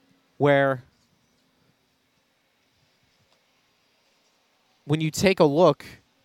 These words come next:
at the Tampa Bay Lightning, I think we all felt like they were gonna right the ship. And as I said before, there are a lot of people who are very critical of this team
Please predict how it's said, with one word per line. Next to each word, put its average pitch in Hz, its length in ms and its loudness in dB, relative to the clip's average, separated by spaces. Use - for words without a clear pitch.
at 143 140 -2
the 139 80 -8
Tampa 147 260 -4
Bay 127 160 -2
Lightning, 135 420 -4
I 123 60 -10
think 175 140 -8
we 156 100 0
all 160 140 2
felt 180 340 -2
like - 480 -6
they 147 160 0
were 202 160 2
gonna 170 160 -2
right 127 160 -2
the 92 80 -12
ship. - 400 -6
And 151 80 -6
as 147 120 -4
I 156 40 -6
said 226 160 2
before, 170 400 0
there - 100 -12
are - 20 -8
a 90 40 -12
lot 165 220 2
of - 80 -2
people - 240 -4
who 156 40 0
are 135 40 -2
very 147 220 0
critical 165 420 -2
of 120 60 -4
this 117 160 -8
team 107 340 -12